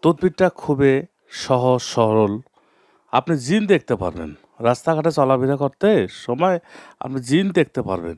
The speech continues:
জিন দেখার আমল, এটা আবার খামখেয়ালি করে আপনারা নিয়েন না। জিনেরা কিন্তু খুব রাগী।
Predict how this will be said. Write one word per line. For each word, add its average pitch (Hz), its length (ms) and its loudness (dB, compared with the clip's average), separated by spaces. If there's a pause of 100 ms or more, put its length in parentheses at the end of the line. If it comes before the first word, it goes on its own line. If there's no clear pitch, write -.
(120)
জিন 160 300 0
দেখার 156 280 2
আমল, 135 460 4 (1900)
এটা 147 300 2
আবার 165 280 2 (340)
খামখেয়ালি 175 640 -4
করে 160 460 -4 (680)
আপনারা 131 380 -2
নিয়েন 131 320 4
না। 87 260 -8 (760)
জিনেরা 175 420 4
কিন্তু 185 200 2
খুব 147 360 -2
রাগী। 90 380 -4